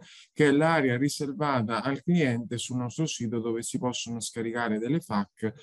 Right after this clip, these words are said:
per quanto riguarda delle richieste specifiche. I creatori principali dei nostri percorsi formativi, abbiamo chiaramente tutti,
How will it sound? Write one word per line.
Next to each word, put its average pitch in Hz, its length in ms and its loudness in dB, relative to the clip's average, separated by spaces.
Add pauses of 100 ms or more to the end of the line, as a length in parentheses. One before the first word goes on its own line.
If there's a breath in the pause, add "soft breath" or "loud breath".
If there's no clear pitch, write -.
(220 loud breath)
per 139 160 4
quanto 127 240 2
riguarda 117 400 2
delle 113 200 0
richieste 107 440 -4
specifiche. 101 800 -6 (600 loud breath)
I 135 100 4
creatori 165 560 4
principali 147 640 2
dei 127 140 0
nostri 143 420 -2
percorsi 123 560 -2
formativi, 170 640 0
abbiamo 123 400 2
chiaramente 127 760 -2
tutti, 131 600 0